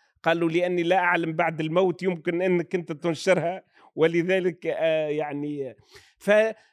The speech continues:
وفضلًا على هذا ال-، ال-، يعني الولايات المتحدة الأمريكية الفضاء الأوروبي تقريبًا مستثنية منه دولة واحدة في عدم الاستخب-، التجسس عليها. كل الدول، يعني كثير من الفضاء صارت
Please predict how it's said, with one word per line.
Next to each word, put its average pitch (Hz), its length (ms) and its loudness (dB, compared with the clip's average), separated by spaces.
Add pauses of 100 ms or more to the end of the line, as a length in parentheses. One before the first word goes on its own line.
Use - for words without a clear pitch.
وفضلًا 190 920 0
على 185 160 -8
هذا 285 480 -6
ال-، 269 300 -10
ال-، 220 600 -10 (100)
يعني 156 240 -4
الولايات 160 480 0
المتحدة 180 500 -8
الأمريكية 147 880 -10 (360)
الفضاء 180 460 -2
الأوروبي 214 400 -2
تقريبًا 214 500 -8
مستثنية 220 680 -10
منه 214 500 -8
دولة 208 360 -4
واحدة 165 480 -6
في 147 160 -8
عدم 147 340 -6
الاستخب-، 135 640 -10
التجسس 135 920 -6
عليها. 127 340 -10 (600)
كل 240 360 2
الدول، 196 640 2
يعني 165 360 0
كثير 226 420 -2
من 208 200 -2
الفضاء 180 560 -2
صارت 160 440 -6